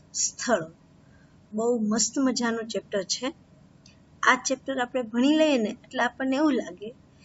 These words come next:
કે આપણે જાણે કે સમગ્ર ભારતના ઐતિહાસિક કે પ્રવાસ પર્યટક સ્થળોની મુલાકાત લઈને આવી ગયા હોય ને એવી feeling આવે. બરાબર, આપણે શરૂઆત કરશું આ ચેપ્ટરની આપણા પાડોશી રાજ્યના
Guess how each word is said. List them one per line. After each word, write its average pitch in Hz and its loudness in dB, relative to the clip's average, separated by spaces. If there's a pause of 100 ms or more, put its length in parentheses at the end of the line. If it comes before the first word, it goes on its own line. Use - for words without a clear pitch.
(180)
કે 240 -10
આપણે 240 -4
જાણે 262 2
કે 254 -4
સમગ્ર 240 -4
ભારતના 240 -4 (580)
ઐતિહાસિક 247 0 (100)
કે 240 0
પ્રવાસ 240 -4
પર્યટક 240 -4
સ્થળોની 233 -4
મુલાકાત 240 -2
લઈને 247 -2
આવી 247 -6
ગયા 294 2
હોય 294 0
ને 196 -4 (720)
એવી 254 4
feeling 196 -6
આવે. 180 -4 (1040)
બરાબર, 269 -4 (120)
આપણે 247 2
શરૂઆત 247 -2
કરશું 302 2
આ 226 2
ચેપ્ટરની 220 -2 (420)
આપણા 240 0
પાડોશી 262 2
રાજ્યના 226 0